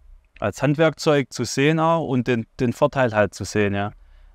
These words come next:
Die junge Generation, die, die, äh, fordert das auch ein, die wollen Handy, am besten auch ein Tablet,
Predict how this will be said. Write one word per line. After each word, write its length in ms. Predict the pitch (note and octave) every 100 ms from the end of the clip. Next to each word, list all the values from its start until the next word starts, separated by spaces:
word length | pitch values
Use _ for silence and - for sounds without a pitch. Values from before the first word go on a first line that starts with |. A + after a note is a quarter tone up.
| _
Die 80 | A2+
junge 220 | A#2+ B2+
Generation, 640 | A2+ A2+ G#2+ G#2+ - A#2+ B2
die, 220 | A2+ G#2+
die, 180 | - G#2
äh, 360 | F#2+ G#2 G2 F#2
fordert 320 | - A2+ G#2+
das 160 | G2+ G#2+
auch 120 | G2+
ein, 260 | G#2+ A#2
die 120 | G#2+ G2+
wollen 240 | A2 G#2+
Handy, 460 | A2+ C#3 C3+ C3 B2+
am 120 | A2+
besten 320 | A#2+ A2+ B2+
auch 140 | A2 G#2+
ein 100 | G2+
Tablet, 580 | C#3 - D3+ C#3 -